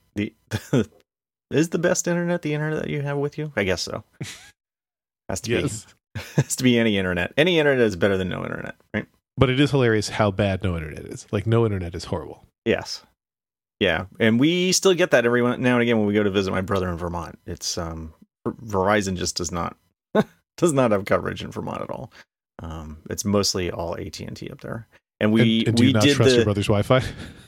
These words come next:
Speaker 1: We t-, <laughs> yeah, no, we, uh, we, you know, in the house it's fine, but, um, but, like, when we go there and we, and if we stay with them, it's obviously it's fine, but if we stay down the hill at the inn, um,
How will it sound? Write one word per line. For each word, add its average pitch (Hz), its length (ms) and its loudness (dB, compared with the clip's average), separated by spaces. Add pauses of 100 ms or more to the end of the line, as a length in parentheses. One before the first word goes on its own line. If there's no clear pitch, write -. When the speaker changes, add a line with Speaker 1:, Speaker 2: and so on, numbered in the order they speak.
(100)
Speaker 1:
We 117 140 4
t-, - 340 -2 (240)
<laughs> 175 240 -6
yeah, 120 180 2
no, 104 220 2
we, 110 200 4
uh, 107 140 4
we, 107 320 0
you 117 140 0
know, 76 200 -8
in 131 140 2
the 110 60 4
house 95 240 0
it's 87 100 -8
fine, 98 300 -4
but, - 240 0
um, 95 360 0
but, 127 220 6
like, 139 140 6
when 143 160 4
we 139 100 2
go 170 220 4
there 135 480 4 (500)
and 117 160 4
we, 110 160 2
and 113 100 4
if 104 120 -4
we 107 80 0
stay 202 260 4
with 117 140 0
them, 95 320 -2 (120)
it's 107 240 -2 (140)
obviously 92 380 -4
it's 90 100 -8
fine, 127 360 2
but 101 340 2
if 104 200 0
we 98 140 0
stay 107 240 2
down 95 200 -2
the 95 40 -4
hill 110 420 2
at 95 200 0
the 95 160 -4
inn, 98 400 0 (440)
um, 90 460 -6